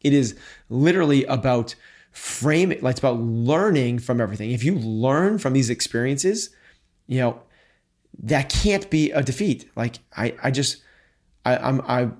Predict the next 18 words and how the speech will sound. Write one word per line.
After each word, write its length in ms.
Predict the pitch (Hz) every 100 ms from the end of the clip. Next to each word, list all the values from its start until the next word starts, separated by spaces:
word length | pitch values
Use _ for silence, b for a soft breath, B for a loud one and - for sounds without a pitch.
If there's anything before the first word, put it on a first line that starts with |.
| _
love 300 | 123 143 135
what 100 | 135
Kobe 240 | - 135
Bryant 320 | 113 135 151 123
says 160 | 107
about 160 | 104 98
that. 160 | 92
He's 140 | 98 107
like, 140 | 101
"There's 180 | 120 117
no," 180 | 131 113 - - -
they, 280 | 117 120 117
they 80 | 123
asked 180 | 123
him, 60 | 120
like, 160 | 117 110
"What's 260 | 123 -
your 280 | 127 120 110